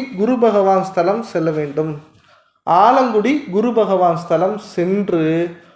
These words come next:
உங்க பேர்ல ஒரு அர்ச்சனை பண்ணிட்டு வந்தீங்க அப்படின்னா, கண்டிப்பாக வரக்கூடிய ரெண்டாயிரத்தி இருபத்தி நாலு பிற்பாதியில் குரு பகவானால் உங்களுக்கு விரயங்கள் அப்படிங்கிறது அதிகமாகாது. அதே நேரத்துல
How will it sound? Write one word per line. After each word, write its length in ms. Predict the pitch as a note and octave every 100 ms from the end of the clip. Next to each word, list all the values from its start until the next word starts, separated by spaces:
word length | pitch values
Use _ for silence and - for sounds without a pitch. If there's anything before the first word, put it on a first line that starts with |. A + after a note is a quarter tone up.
| _ D#3+
உங்க 160 | D#3+
பேர்ல 420 | D#3 F#3 A#3 A3+ F3+
ஒரு 140 | D#3
அர்ச்சனை 380 | D3+ D#3 A#3+ A3+
பண்ணிட்டு 320 | F3+ F3 F3
வந்தீங்க 360 | D#3 E3+ E3 E3 D#3+
அப்படின்னா, 540 | D#3+ D3 D#3 D3 C#3+ D3+ D#3 D#3 - - _
கண்டிப்பாக 840 | F3 F3+ B3+ C4 B3 - E3+ D#3 D#3+ E3 D#3+ -
வரக்கூடிய 640 | D#3+ F3+ A#3 - A3 F#3+ G3+
ரெண்டாயிரத்தி 720 | F3+ D#3+ G3+ A#3 A#3+ A3+ A#3
இருபத்தி 360 | F#3+ F3+ E3+ E3
நாலு 200 | E3 F#3+ -
பிற்பாதியில் 840 | - C4+ - B3+ G#3 D#3 D#3 F#3+ G3 - - _
குரு 240 | E3+ A3+ C#4+
பகவானால் 680 | B3+ F#3+ E3+ D#3 D3+ E3+ G3+ G3 - - -
உங்களுக்கு 360 | F3+ F#3 F#3
விரயங்கள் 580 | E3 G3+ B3 A3+ G3+ G#3 F#3+
அப்படிங்கிறது 580 | - D3 F3 F3+ A#3 -
அதிகமாகாது. 960 | F3+ E3+ G#3+ A3+ A3 G3 - D3+ C#3+ D#3+ D3 D3 - _ _ _ _
அதே 240 | D3+ D#3+ A3+
நேரத்துல 360 | B3+ G3+ E3 F3